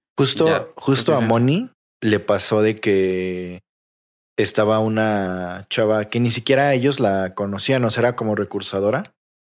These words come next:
Speaker 1: Estaba en
Speaker 2: Ajá.
Speaker 1: su, pues, en su clase y de-, dejó el micrófono abierto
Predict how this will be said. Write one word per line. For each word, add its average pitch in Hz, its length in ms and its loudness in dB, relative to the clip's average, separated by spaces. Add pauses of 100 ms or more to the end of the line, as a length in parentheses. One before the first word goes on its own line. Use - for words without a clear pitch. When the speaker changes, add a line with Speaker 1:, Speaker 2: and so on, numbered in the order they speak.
(240)
Speaker 1:
Estaba 107 380 2
en 110 60 0
Speaker 2:
Ajá. 117 120 -2
Speaker 1:
su, 101 640 -2 (100)
pues, - 160 -4
en 107 80 0
su 101 140 -8
clase 110 340 2 (880)
y 127 80 0
de-, 113 220 2
dejó 113 260 0
el 120 220 0
micrófono 117 500 -2
abierto 110 540 -2